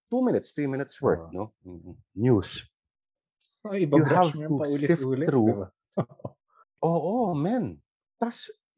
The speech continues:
Speaker 1: yung nakikita ko, pinapakita na sa akin talaga yung mga utak talaga na nakaano sa, sa sahig, na yung sahig ay mga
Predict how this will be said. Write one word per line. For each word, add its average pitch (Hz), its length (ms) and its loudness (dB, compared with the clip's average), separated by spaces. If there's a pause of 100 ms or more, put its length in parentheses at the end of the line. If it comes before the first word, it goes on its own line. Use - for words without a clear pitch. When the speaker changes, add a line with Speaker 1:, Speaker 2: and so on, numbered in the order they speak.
Speaker 1:
yung 226 240 0
nakikita 220 540 -2
ko, 202 260 -6
pinapakita 202 540 0
na 196 100 -2
sa 190 160 -2
akin 190 80 -6
talaga 185 220 -2
yung 160 180 -6
mga - 60 -10 (260)
utak 101 600 0
talaga 107 260 4
na 107 140 4
nakaano 101 560 0
sa, 87 420 2 (720)
sa 87 140 -4
sahig, 135 640 2 (180)
na 92 280 0
yung 98 160 -2
sahig 104 460 -4
ay 98 140 6
mga 95 360 -2